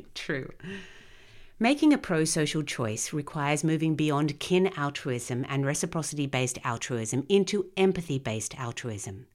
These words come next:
It involves trust. According to science, we're each born with the potential to become extremely selfish,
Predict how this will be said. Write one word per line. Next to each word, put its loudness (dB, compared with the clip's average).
It 4
involves 4
trust. -4
According 4
to -4
science, 2
we're 0
each -4
born 4
with 2
the -2
potential 0
to -2
become -2
extremely 0
selfish, -2